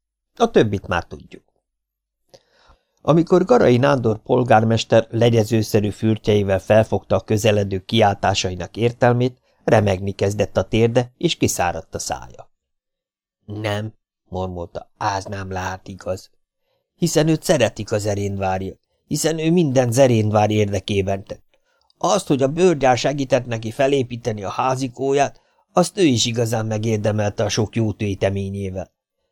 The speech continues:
És hogy az állatokat el akarta adni. Hát Istenem, azoknak az állatoknak ugyan mindegy, hogy hol vannak.”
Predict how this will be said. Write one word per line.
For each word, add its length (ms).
És 140
hogy 140
az 160
állatokat 580
el 120
akarta 480
adni. 300
Hát 200
Istenem, 480
azoknak 460
az 140
állatoknak 640
ugyan 240
mindegy, 340
hogy 160
hol 240
vannak.” 400